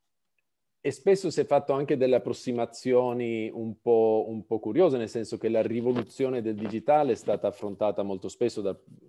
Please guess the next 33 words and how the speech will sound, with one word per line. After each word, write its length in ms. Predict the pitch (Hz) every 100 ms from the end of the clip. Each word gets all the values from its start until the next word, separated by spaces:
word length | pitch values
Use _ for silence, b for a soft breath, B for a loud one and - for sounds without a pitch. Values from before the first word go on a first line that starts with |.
| - -
analizzando 640 | 107 107 104 92 117 117 101
soprattutto 800 | 104 101 98 - 127 110 95 _ _ _
il 100 | 107
passaggio 560 | 90 107 - 104 95 98
da, 200 | 95 95
dal 300 | 92 92 92
film 460 | - 139 113 95 92
e 160 | 87
la, 140 | 90 76
e 120 | 90
la 120 | 87
chimica 520 | - 135 104 92 92
all'elettronica. 920 | 90 90 87 - 120 104 90 - 90 - B B B -
Però 160 | 127 143
se 140 | 120
poi 100 | 131
andiamo 240 | 135 123 117
a 60 |
vedere 580 | 110 120 123 117 104 101
il, 400 | 104 101 101 92 92
il 40 |
funzionamento 600 | - 104 110 110 110 110
di 80 | 104
una 100 | 104
lente 320 | 127 139 123
è 20 |
rimasto 380 | 98 101 92 98
fondamentalmente 1200 | - 110 104 101 101 98 98 98 101 101 92 95
più 120 | 82
o 40 | 92
meno 220 | 95 90
lo 80 | 87
stesso, 540 | - 131 117 - 101